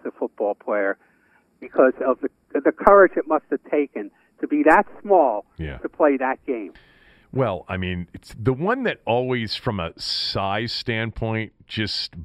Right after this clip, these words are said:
Speaker 2: blew me away during those days. Santana Moss was so tiny and looked like he was in eighth <laughs> grade. You know, and you're like,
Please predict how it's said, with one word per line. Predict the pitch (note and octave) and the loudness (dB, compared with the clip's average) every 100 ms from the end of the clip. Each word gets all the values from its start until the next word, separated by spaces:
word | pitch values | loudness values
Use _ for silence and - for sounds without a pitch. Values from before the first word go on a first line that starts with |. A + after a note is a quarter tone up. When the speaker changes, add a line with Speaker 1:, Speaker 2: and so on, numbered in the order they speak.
| - - - | -18 -10 -4
Speaker 2:
blew | A2 C3 | 0 0
me | C#3+ C3 | -2 -2
away | B2 G#2 G2+ G2+ G#2+ | -2 -2 -2 -2 -4
during | F#2 G2 G2+ F#2+ | -4 -4 -2 -2
those | F#2 F#2 | -4 -4
days. | D#2+ F#2+ F#2 F#2+ G2 - | -4 -2 -2 -4 -6 -10
Santana | - G3 G#3+ G3 E3+ D#3 C3+ | -6 -2 -2 -4 -4 -2 -4
Moss | G2+ F#2+ G2+ - - - _ - - - _ | -4 -4 -4 -4 -8 -10 _ -20 -20 -20 _
was | A#2 A#2 | -4 -2
so | - F#3 A3+ | -2 -2 -2
tiny | - E3+ D#3+ E3+ F3 F3 _ | -4 -4 -2 -2 -4 -4 _
and | D3 D3 | -2 0
looked | B2+ C3 G#3 - - | -2 0 -2 -2 -2
like | B2+ A#2 | -2 -2
he | - | -4
was | G2+ G2 | -2 -2
in | G2+ | -2
eighth | F#2 F2 | -2 -4
<laughs> | - | -4
grade. | A2+ - F3 C3 - - _ _ - - B2+ | -4 0 0 0 -10 -20 _ _ -20 -14 -2
You | F3+ | 0
know, | E3 | 2
and | G#3 G3 | 2 2
you're | F3 | 0
like, | E3 D3+ | 0 -2